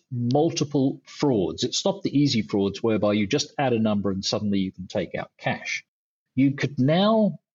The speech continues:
rely on an external trained person to come in and prepare those accounts. And you, you could now rely on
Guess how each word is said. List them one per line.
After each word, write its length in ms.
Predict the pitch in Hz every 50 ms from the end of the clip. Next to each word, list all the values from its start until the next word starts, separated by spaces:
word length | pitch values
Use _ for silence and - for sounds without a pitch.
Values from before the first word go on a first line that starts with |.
| _ _ _ _ _ _ _ _ _ _ _ -
rely 720 | 110 113 120 110 113 127 156 185 190 160 123 107 104 104
on 160 | 104 123 120 113
an 100 | 113 117
external 640 | - - - - - - 160 170 180 175 175 156
trained 500 | 139 147 - - 131 123 120 107 104 - _
person 480 | - 135 131 127 - - - 71 - - _ _ _ _ _ _ _ _ _ _ _ _ -
to 100 | - 147
come 320 | 147 - - 165 160 151
in 160 | 147 127 123
and 300 | 117 110 113 113 113 -
prepare 400 | - 113 - - 127 113 110 104
those 200 | 98 98 95 90
accounts. 460 | 101 - - - 98 80 85 98 -
And 160 | - 131 151 160
you, 140 | 160 175 -
you 140 | 151 147 143
could 180 | - 143 117
now 180 | 185 202 240 240
rely 340 | 202 160 131 135 131 127 120
on 160 | 117 117